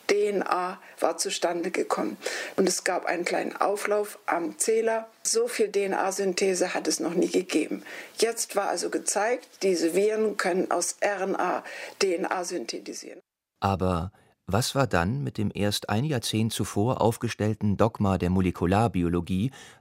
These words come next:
Speaker 2: das vorschreibt, in welche Richtung der Informationsfluss läuft?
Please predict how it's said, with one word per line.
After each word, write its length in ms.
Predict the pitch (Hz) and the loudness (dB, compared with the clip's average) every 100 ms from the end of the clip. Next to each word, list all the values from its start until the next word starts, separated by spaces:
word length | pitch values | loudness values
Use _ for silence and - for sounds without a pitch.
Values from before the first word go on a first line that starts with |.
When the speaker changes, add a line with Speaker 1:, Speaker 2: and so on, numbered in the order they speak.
| - | -8
Speaker 2:
das 160 | 107 | -4
vorschreibt, 760 | - 113 104 - 123 139 160 - | -2 0 2 0 -2 -4 -6 -6
in 220 | 113 110 | 0 4
welche 300 | 110 110 120 | 4 4 2
Richtung 380 | 139 - 120 92 | 2 2 2 4
der 100 | 90 | 2
Informationsfluss 840 | 85 87 80 - 90 - - 60 | 2 0 0 0 0 -2 -4 -6
läuft? 440 | 62 60 50 - | -6 -8 -10 -14